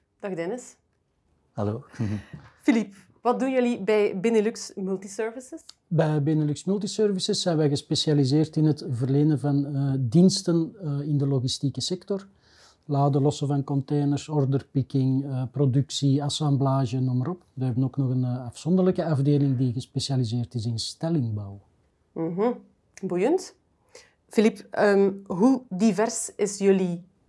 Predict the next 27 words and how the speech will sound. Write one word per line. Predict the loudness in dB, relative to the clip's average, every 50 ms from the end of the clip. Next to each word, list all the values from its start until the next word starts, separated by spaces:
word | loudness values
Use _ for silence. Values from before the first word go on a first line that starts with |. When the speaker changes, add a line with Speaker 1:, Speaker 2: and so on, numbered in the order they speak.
| _ _ _ _
Speaker 1:
team? | -12 -10 -8 -8 -8 -10 -12 -14 _ _ -20 -20 -20 _ _ _ _ 0
Speaker 3:
Ons | 0 0 0 2
team | 4 6 8 8 8
is | 8 6 4
zodanig | 4 6 8 8 10 10 8 8
divers | 6 6 6 8 6 6 4 4
dat | 2 4 4
ik | 4 4 2
eigenlijk | 2 4 4 4 4 4
de | 4 4 4
enigste | 4 4 4 4 2 0 -2 -2 0
vreemdeling | 4 6 6 6 6 6 6 4 4 4 4
in | 4 4 4
mijn | 4 4 2 0
eigen | 0 0 0 0 -2 -2
onderneming | 0 0 0 0 0 0 0 2 2 2 0 0
ben. | 0 -2 -4 -8 _ _ -20 -20 -20 -20 -20 -20 -20 _ _ _ -14 -6
Eh, | 0 2 4 6 6 6 4 4
dus | 2 2 2
we | 2 2
hebben | 4 4 4 6 6
mensen | 6 4 4 2 2 0 2 2 2 0 0
uit | 0 -2 -2 -2 0
Irak, | 2 4 4 4 4 2 0 0
uit | -2 -4 -4 -4
Palestina, | -4 -2 0 0 -2 -2 -4 0 0 2 2 2 2 0 -2 -4 -6 _
Turkse, | 0 2 4 4 2 0 -2 0